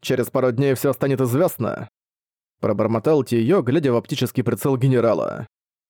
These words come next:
«Но я не вижу, чтобы кто-то стремился попасть на Мирагон».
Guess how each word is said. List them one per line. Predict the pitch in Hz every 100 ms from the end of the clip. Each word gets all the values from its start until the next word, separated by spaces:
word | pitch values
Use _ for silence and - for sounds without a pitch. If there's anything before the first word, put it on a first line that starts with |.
| _ _ -
«Но | 262
я | 247
не | 220
вижу, | 143 123 110
чтобы | 147 131
кто-то | - 160 135
стремился | 131 127 127 123
попасть | 226 151 120
на | 156
Мирагон». | 143 123 113 82 - -